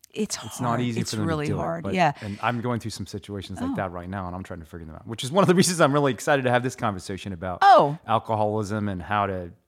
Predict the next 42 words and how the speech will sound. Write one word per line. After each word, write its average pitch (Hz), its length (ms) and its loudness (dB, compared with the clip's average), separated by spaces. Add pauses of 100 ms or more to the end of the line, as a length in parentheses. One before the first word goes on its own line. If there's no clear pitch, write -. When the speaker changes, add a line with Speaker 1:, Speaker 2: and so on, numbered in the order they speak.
(140)
Speaker 2:
you 113 100 -4
know, 175 60 -2
Speaker 1:
Yes, 208 240 8
Speaker 2:
tell 120 60 6
your 110 100 2
friends 110 340 -2
Speaker 1:
yes. 151 140 -2
Speaker 2:
truths 120 220 -4
they 107 120 -6
need 101 140 -6
to 90 80 -8
hear. 90 280 -8
Speaker 1:
Yeah. 196 320 6
So 311 220 8
my 302 140 8
niece 403 220 2
said 320 240 10
that, 156 280 6 (100)
and 208 300 6
she 233 140 0
Speaker 2:
Wow. 214 120 2
Speaker 1:
said, 214 340 4
uh, 196 200 8 (180)
Speaker 2:
This 131 100 -6
is 131 40 -4
your 120 80 2
niece, 110 380 -2
too. 156 260 -8 (220)
Speaker 1:
Yeah, 277 260 8
it 190 40 10
was 208 140 2
my 233 140 4
niece. 226 340 0
And, 196 300 2
uh, 196 40 8
Speaker 2:
Was 190 180 8
she 190 60 8
a 196 60 4
lot 123 180 6
younger 123 220 -2
than 320 120 -6
you? 349 160 -8